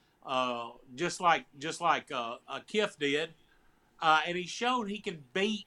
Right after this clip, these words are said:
the big teams. Now, I love Lane Kiffin. I love him. But we, in, in three years of Kiffin,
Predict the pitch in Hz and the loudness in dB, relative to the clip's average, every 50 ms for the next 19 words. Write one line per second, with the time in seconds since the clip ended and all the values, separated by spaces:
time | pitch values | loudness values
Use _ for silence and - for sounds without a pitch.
0 | _ - 143 151 127 - 175 180 170 151 - - 185 202 190 175 139 127 143 147 | _ -8 -8 -6 -4 -4 -4 -4 -4 -6 -8 -6 -4 -4 -4 -4 -8 -6 0 2
1 | 147 185 226 226 214 220 226 214 - 170 160 139 127 117 - - 120 - - 117 | 4 6 4 4 4 2 0 0 0 -2 -8 -8 -8 -10 -12 -14 -14 -14 -14 -14
2 | 113 117 123 139 160 170 160 139 117 110 107 _ _ _ _ _ _ _ - - | -12 -12 -10 -4 0 0 0 0 -2 -8 -20 _ _ _ _ _ _ _ -20 -20
3 | - - _ - _ _ _ _ _ _ _ _ _ _ _ _ _ _ _ _ | -20 -20 _ -20 _ _ _ _ _ _ _ _ _ _ _ _ _ _ _ _
4 | _ _ _ - _ 127 123 135 151 - - _ _ _ _ - _ _ _ - | _ _ _ -20 _ -8 -2 0 0 0 -2 _ _ _ _ -20 _ _ _ -20
5 | - - - - 139 143 147 165 196 233 269 262 254 247 233 214 185 - _ - | -20 -18 -14 -12 -10 -8 -2 2 2 4 4 4 2 2 0 -2 -6 -10 _ -6
6 | 165 165 165 156 151 151 160 - 156 147 139 127 - 208 226 247 254 226 208 220 | -4 -2 -2 -2 -4 -6 -8 -8 -8 -8 -8 -6 -4 -2 0 0 0 0 0 0
7 | 240 240 233 202 160 - 139 120 - - - 214 214 208 - - 117 110 120 | 0 2 2 0 0 -2 -4 -8 -8 -2 2 2 2 2 0 -4 -8 -8 -10